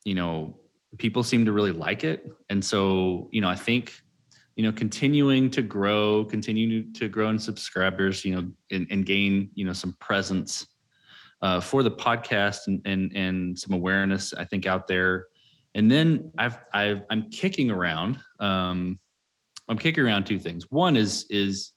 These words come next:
makes a lot more sense. It just, it requires some, some resources, right? And the resources are growing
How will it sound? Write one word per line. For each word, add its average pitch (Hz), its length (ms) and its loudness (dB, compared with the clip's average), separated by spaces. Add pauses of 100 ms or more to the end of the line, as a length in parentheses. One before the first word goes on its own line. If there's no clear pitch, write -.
(340)
makes 110 220 0
a 104 40 -2
lot 101 160 0
more 92 120 -4
sense. 90 440 -6
It 92 200 -4
just, - 480 -4 (220)
it 95 300 -4
requires 87 540 0
some, 87 420 -6
some 87 380 -4
resources, 87 760 -2
right? 85 340 -4
And 87 240 -2 (340)
the 104 80 0
resources 107 540 2
are 87 100 0
growing 92 480 0